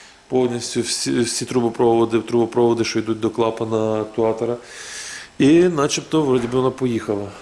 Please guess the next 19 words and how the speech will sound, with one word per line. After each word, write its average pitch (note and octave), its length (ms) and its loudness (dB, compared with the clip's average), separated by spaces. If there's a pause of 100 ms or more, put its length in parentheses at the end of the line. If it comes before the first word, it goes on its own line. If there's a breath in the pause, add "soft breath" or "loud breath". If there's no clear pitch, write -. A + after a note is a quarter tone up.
(360 loud breath)
Е, A#2 320 0 (140)
вчора B2+ 260 -2
проїхався A#2+ 540 -4
на C#3 100 -6
ній, C#3 260 -6 (640 loud breath)
е, A#2+ 100 2
їде, A#2 280 0
типу, A#2+ 220 -6
нормально. C#3+ 520 -2
Ну, B2+ 120 0
єдине, B2 400 0
що - 180 -2
тут - 180 -4
капець A#2 400 -2
незручно A2+ 600 -2 (120)
і A#2+ 100 -4
дуже A2+ 300 -4
важко, C3 520 -6 (440 loud breath)
це B2+ 460 4